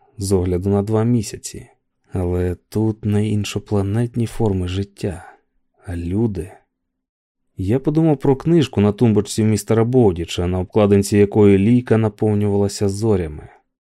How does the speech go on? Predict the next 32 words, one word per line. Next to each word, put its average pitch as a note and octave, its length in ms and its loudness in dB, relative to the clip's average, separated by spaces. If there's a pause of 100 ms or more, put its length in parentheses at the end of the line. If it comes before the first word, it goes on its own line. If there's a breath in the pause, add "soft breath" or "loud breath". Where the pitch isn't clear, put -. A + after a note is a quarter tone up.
А G2 160 -6
що, - 420 -6
як B2+ 300 -2
я C3 280 0
знайшов G#2 500 2
дорогу C3+ 480 4
в B2 60 2
матрицю C3+ 540 0
світу, C#3+ 560 -2
про G#2 200 2
яку A#2+ 240 2
йшлося A#2+ 440 0
в G2+ 60 -2
тій A#2+ 200 0
книжці? C3+ 580 -4 (500)
Я D3 240 -6
страшенно B2 640 -2
шкодував, A2 460 2
що A2 160 0
не A2 100 2
поклав A#2 400 0
її G#2 200 4
в G#2 80 2
рюкзак A2 420 2
разом A2 320 0
з - 40 -10
харчами, A2+ 560 0
пігулками, A2+ 640 0
радар A#2 380 2
і A2+ 80 0
пістолетом A2 680 0
Поллі. G2 580 -4